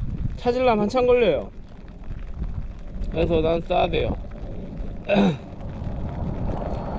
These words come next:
아, 비가 갑자기 쏟아지기 시작했어요. 그래서 우이도 입었고, 난 준비는 했는데, 갈-, 가야 되나?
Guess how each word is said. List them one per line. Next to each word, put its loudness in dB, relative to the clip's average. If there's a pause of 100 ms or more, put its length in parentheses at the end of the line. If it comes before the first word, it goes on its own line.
(540)
아, 6
비가 4
갑자기 4
쏟아지기 4
시작했어요. 2
그래서 4
우이도 6
입었고, 4 (920)
난 4
준비는 6
했는데, 6 (1500)
갈-, 4
가야 2
되나? 4